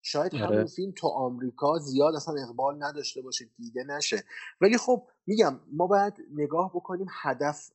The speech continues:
Speaker 1: هدف اون فیلم و جامعهٔ هدف اون فیلم کیه. درسته فیلمو همه می‌بینن، ولی با این، با یه فیلم همه نمی‌تونن ارتباط بگیرن. شاید فیلم چری آدمایی بودن که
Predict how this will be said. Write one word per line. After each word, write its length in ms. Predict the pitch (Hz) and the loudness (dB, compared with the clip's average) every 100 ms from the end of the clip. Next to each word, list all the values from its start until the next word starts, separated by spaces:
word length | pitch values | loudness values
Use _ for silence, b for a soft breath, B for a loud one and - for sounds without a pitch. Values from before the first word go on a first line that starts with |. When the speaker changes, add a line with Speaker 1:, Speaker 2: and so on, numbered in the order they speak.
| - | -12
Speaker 1:
هدف 360 | - 127 160 - | -6 -4 -4 -4
اون 200 | 120 110 | -6 -8
فیلم 300 | - 113 107 | -6 -6 0
و 160 | 110 104 B B - - | 0 0 B B -14 4
جامعهٔ 440 | 143 131 127 123 | 6 6 4 0
هدف 480 | 120 120 113 117 - | 2 2 2 0 -4
اون 140 | 123 | -8
فیلم 300 | 113 - 160 | -4 0 0
کیه. 300 | 160 - 135 b b - | 0 2 2 b b 6
درسته 300 | 180 208 175 | 6 6 0
فیلمو 260 | 185 226 240 | 0 2 2
همه 240 | 160 151 202 | 2 4 4
می‌بینن، 560 | 262 196 123 107 170 _ b b - | 4 0 -2 -4 -8 _ b b -6
ولی 280 | 120 202 | 0 2
با 280 | 226 151 147 - | 2 2 2 2
این، 220 | 151 147 127 | -2 -2 0
با 100 | 131 | 2
یه 180 | 139 | 4
فیلم 300 | 143 - 202 220 | 2 2 -2 -2
همه 320 | - 160 175 | 2 4 4
نمی‌تونن 500 | 220 214 147 120 113 | 2 0 -2 -4 -4
ارتباط 420 | 110 - 101 101 - | -6 -4 -4 -4 -6
بگیرن. 340 | 92 95 90 | -4 -4 -4
شاید 320 | 87 131 151 147 B B - | 2 6 6 4 B B 2
فیلم 260 | 143 135 | 4 4
چری 540 | 127 - 139 143 165 156 - | 4 6 8 8 4 -2 0
آدمایی 480 | 123 127 123 135 147 | 4 4 2 0 0
بودن 320 | 139 135 143 | -2 -4 -2
که 260 | 156 147 | 0 0